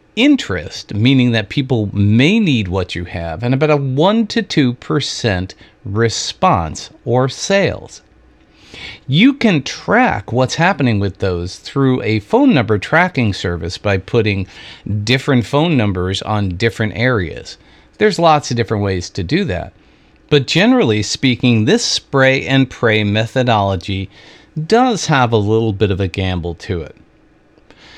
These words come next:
Now, online advertising is similar in certain ways, but very different in others because we cannot predict or even know sometimes <laughs> who gets our ads.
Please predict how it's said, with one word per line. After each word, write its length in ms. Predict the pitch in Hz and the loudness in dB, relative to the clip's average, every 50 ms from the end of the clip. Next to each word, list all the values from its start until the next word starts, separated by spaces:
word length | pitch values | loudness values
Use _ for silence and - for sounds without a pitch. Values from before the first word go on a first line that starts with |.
| - - - _ - | -20 -20 -20 _ 0
Now, 220 | 139 143 147 151 | 2 2 2 2
online 760 | 104 73 - 180 220 269 302 302 285 214 147 127 117 110 110 | 0 0 2 2 4 6 6 6 6 6 4 4 2 2 0
advertising 1040 | - 110 110 110 101 104 110 101 - - 107 101 98 95 - - 101 98 95 87 - | 0 0 0 0 0 0 -2 -2 -2 -2 -2 -2 -2 -4 -6 -6 -8 -8 -8 -10 -10
is 320 | - 127 139 147 147 139 - | -4 0 2 2 2 0 -2
similar 720 | - - - - - 240 254 254 254 247 240 220 196 - | -6 -6 -2 0 2 4 4 6 6 6 4 4 2 0
in 260 | - 143 147 147 139 | 2 2 4 4 4
certain 460 | - - - 208 226 220 - 131 120 | 2 2 0 2 0 2 2 2 2
ways, 320 | 110 107 98 95 92 - - | 2 2 0 0 -4 -6 0
but 180 | - 143 143 | 0 0 0
very 460 | 131 113 - 131 143 156 165 175 170 | 0 -2 0 2 4 4 4 2 2
different 500 | 156 127 117 135 139 - - 131 120 - | 0 0 0 0 0 0 0 -2 -2 -2
in 220 | - 110 113 113 - - | -4 -4 -6 -6 -6 -4
others 480 | 104 127 135 123 110 104 101 95 - | -2 -2 0 0 0 -2 -2 -4 -6
because 520 | - 120 123 117 - - 123 113 - - - | -2 -2 -2 -2 0 0 0 0 0 -2 -6
we 360 | 95 95 113 139 175 196 180 | -4 0 2 2 2 0 -2
cannot 640 | - - - 180 175 165 151 147 147 139 - - - | -6 -4 0 2 2 2 2 2 0 -2 -6 -10 -4
predict 840 | - 127 104 92 98 104 160 190 190 92 80 82 _ - - - - _ _ _ _ _ _ _ _ _ _ _ _ - | -4 -2 -2 -2 -4 0 2 2 2 2 -2 -6 _ -18 -20 -20 -20 _ _ _ _ _ _ _ _ _ _ _ _ -2
or 160 | 113 117 127 | 0 2 4
even 380 | 135 139 151 165 170 170 170 | 2 4 4 4 4 4 4
know 440 | 170 185 214 214 175 113 90 80 - - | 4 4 4 4 2 2 0 -2 -6 -10
sometimes 760 | - - - 110 98 95 92 - 104 95 90 92 92 92 - | -10 -4 -2 0 0 0 -2 -2 -2 -2 -2 -4 -4 -4 -2
<laughs> 20 | |
who 160 | - - 113 | 2 2 2
gets 440 | 104 - - - 113 87 - - - | 2 2 -2 -4 -4 -4 -4 -4 -4
our 180 | 104 92 95 117 | -4 -2 0 0
ads. 480 | 135 170 156 90 71 - - - - | 0 2 0 0 -4 -8 -14 -18 -20